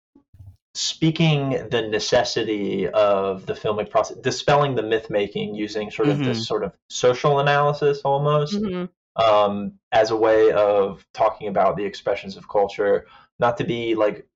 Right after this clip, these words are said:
Speaker 1: rudiment-, rudimentary or, um, reductive in this sort of, like, antiquated base superstructure kind of reading of it. But I truly believe that, like, that's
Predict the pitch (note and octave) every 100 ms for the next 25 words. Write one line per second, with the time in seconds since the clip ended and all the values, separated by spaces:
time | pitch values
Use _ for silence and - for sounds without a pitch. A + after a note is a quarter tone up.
0 | _ _ _ - B2 A#2+ A2+ A2 A2+ -
1 | A#2+ A2+ G#2+ A2 G#2+ G#2 G2+ F#2 G#2+ G#2+
2 | G2 G#2+ F#2+ - - G2 F#2 F#2+ F#2 -
3 | - A2 - - - G#2+ G2 G2 F#2+ G#2
4 | G2 G2 F#2+ G#2 G2 - F#2+ F#2 F2 _
5 | - A2+ - G#2 G#2 G2+ F#2+ F#2 G2+ -
6 | - - - D#3+ - G#2+ G2 F#2 - B2
7 | B2 G#2 F#2+ G2 G2 - - - _ B2+
8 | A#2 B2 - G3 G#3+ F#3+ D3+ D3+ D#3 -
9 | B2 A2 A2 G#2+ - B2+ C#3 - - -